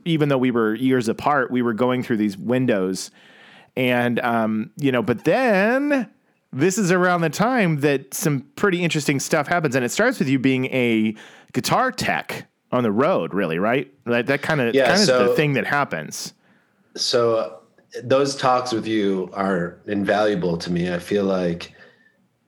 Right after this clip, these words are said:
Speaker 2: having someone to vent your, like, shallow creative frustrate-, you know,
Speaker 1: Yeah.
Speaker 2: to the normal person who has a normal job and doesn't have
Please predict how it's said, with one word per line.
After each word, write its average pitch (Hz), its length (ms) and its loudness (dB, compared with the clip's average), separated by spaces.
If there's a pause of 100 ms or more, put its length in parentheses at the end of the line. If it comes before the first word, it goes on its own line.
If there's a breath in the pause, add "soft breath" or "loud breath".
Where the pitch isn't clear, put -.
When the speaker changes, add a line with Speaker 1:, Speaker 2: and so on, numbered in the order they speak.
(200)
Speaker 2:
having 120 420 0
someone 98 760 0 (120)
to 110 120 -2
vent 110 560 -2
your, 104 280 0
like, 95 460 -4 (1700)
shallow 110 760 0
creative 107 540 0
frustrate-, 107 640 -2
you 120 80 2
know, 104 300 -2 (180)
Speaker 1:
Yeah. 95 240 -2 (640 loud breath)
Speaker 2:
to 147 140 2
the 143 100 2
normal 170 380 2
person 107 680 0
who 107 520 -4 (580)
has 107 280 0
a 104 80 2
normal 107 520 -2
job 98 520 0
and 98 240 -4
doesn't 101 280 -2
have 95 440 -4